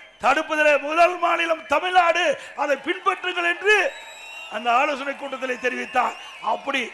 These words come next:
நிர்வாக திறமைமிக்க அரசாக அதிமுக அரசு செயல்பட்டது. அது மட்டுமல்ல, இன்றைக்கு ஒவ்வொரு துறை,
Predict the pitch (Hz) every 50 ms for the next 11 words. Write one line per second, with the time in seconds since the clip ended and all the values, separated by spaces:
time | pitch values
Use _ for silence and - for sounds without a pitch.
0 | - - - - 180 190 233 254 277 285 277 285 285 269 277 269 254 247 269 277
1 | 277 277 269 277 - 277 269 247 254 285 277 - 285 285 277 269 285 285 269 -
2 | - - - - - - - 214 226 233 240 233 233 233 226 214 214 - 220 202
3 | 220 240 247 226 226 220 - 220 233 226 240 240 220 233 214 208 226 214 196 185
4 | - - - _ _ _ - - 185 220 240 254 247 233 247 254 254 254 262 262
5 | 262 247 226 - - - - - - _ - 226 269 277 269 277 254 262 262 269
6 | 302 320 330 349 339 330 320 311 - 294 320 330 320